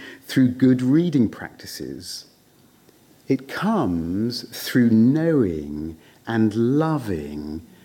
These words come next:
the one who made you and who watches over you. And when you do, Proverbs says, it will transform your life.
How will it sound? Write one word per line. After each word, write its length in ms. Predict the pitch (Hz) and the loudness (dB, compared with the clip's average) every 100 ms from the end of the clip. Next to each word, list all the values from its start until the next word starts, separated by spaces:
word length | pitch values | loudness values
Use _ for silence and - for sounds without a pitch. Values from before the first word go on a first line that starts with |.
| _ _ - | _ _ -4
the 100 | 113 | -2
one 340 | 107 117 110 | 2 2 2
who 180 | 95 95 | 2 0
made 640 | 90 98 113 127 143 131 | 2 2 2 2 -2 -2
you 340 | 147 156 160 160 - - _ - | 0 0 0 -6 -16 -20 _ -8
and 140 | 107 | -6
who 160 | - 113 | -2 -2
watches 580 | 104 104 123 123 120 104 | 2 2 2 0 -4 -2
over 320 | 87 78 73 | -2 -2 -6
you. 280 | 73 65 65 82 - - _ _ _ _ _ _ - | -12 -14 -16 -18 -20 -20 _ _ _ _ _ _ -6
And 160 | 101 | -2
when 200 | 101 139 | 2 4
you 120 | 196 180 | 4 4
do, 240 | 131 107 | 4 2
Proverbs 500 | - 95 76 80 - | 2 -6 -6 -8 -8
says, 640 | - 76 73 71 - - - _ _ _ _ _ | -8 -8 -8 -10 -12 -14 -16 _ _ _ _ _
it 300 | 123 123 - | 2 2 0
will 440 | 113 104 123 135 147 | -4 2 2 2 -2
transform 1120 | - - 92 - - - - 117 113 110 104 | -6 -4 -2 -2 -4 -8 -2 0 2 2 2
your 320 | 98 95 92 | 2 2 0
life. 800 | 80 76 57 - - - - | 0 -4 -8 -10 -14 -18 -20